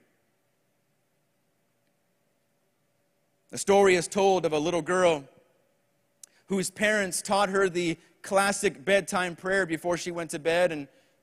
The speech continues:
you know, the one that begins with, "Now I lay me down to sleep." So she decided one night, you know, "Why does God need to hear me say this again and again?" She decided to record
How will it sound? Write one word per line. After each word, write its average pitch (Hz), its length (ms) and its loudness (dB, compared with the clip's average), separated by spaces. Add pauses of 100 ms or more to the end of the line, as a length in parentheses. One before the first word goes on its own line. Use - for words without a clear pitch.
(260)
you 170 100 -4
know, 175 100 4
the 170 80 6
one 175 140 2
that 170 140 2
begins 160 360 0
with, 151 160 0
"Now 160 260 -2
I 160 100 6
lay 156 180 -2
me 156 160 -4
down 156 260 -4
to 151 60 -6
sleep." 165 380 -6 (2500)
So - 160 0
she 214 140 0
decided 220 560 6
one 196 260 2
night, 196 340 0 (520)
you 120 140 -10
know, 190 100 2
"Why 220 200 6
does 220 180 2
God 180 420 4 (220)
need 180 120 -4
to 165 120 0
hear 170 120 -4
me 160 160 -4
say 151 200 -6
this 127 240 -4
again 117 420 -6
and 131 140 -8
again?" 120 440 -8 (1800)
She 185 120 -4
decided 220 300 6
to 226 100 -4
record 214 840 6